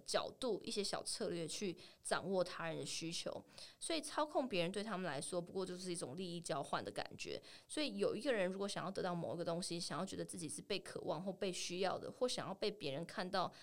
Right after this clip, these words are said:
他做的是对的，那对病态人格的人来说，这是一个他很好操控的切入点。他可以快速地说一个谎，或假装，呃，赞美对方，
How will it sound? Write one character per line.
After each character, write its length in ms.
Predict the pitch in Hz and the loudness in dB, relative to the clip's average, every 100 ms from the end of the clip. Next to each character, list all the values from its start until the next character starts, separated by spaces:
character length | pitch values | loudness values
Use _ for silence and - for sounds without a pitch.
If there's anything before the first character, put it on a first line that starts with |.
| - | -18
他 120 | - 240 | -4 -2
做 180 | 523 | 0
的 80 | 208 | 0
是 120 | 170 | 0
对 320 | 196 - 247 - | -4 2 2 2
的， 200 | - - - - | 0 -4 -8 -4
那 120 | 247 | -4
对 200 | - 233 | 2 2
病 260 | 214 247 202 | 2 0 0
态 200 | - 190 | 2 2
人 200 | 165 165 | 2 0
格 180 | 160 | 0
的 60 | 165 | 0
人 160 | 151 156 | -2 -4
来 140 | 143 | -4
说， 180 | - 180 | -2 -2
这 120 | 185 | -2
是 100 | 190 | -2
一 40 | |
个 80 | 175 | -2
他 140 | 170 - | -2 -6
很 200 | - 170 | -6 -4
好 200 | 170 - | -4 -4
操 380 | - - - 170 | -4 -4 0 0
控 260 | 175 202 170 | 0 0 -2
的 100 | 180 | -2
切 320 | - - 170 | -2 0 0
入 240 | 175 170 | 2 0
点。 200 | - - - - - | 0 -2 -4 -14 -6
他 100 | 233 | -2
可 100 | 226 | 0
以 60 | |
快 260 | - - 226 | -2 0 2
速 160 | - | 2
地 80 | 208 | 0
说 240 | 170 - 190 | 0 0 2
一 40 | |
个 120 | - | 2
谎， 260 | - 170 - | 2 2 0
或 180 | - 202 | 0 0
假 180 | - | 0
装， 300 | - 196 185 185 - - | 0 4 4 2 -8 -6
呃， 120 | - | -2
赞 240 | 170 - 196 | 0 2 2
美 160 | 160 | 2
对 200 | 131 208 | 2 4
方， 280 | 170 165 156 | 4 0 -2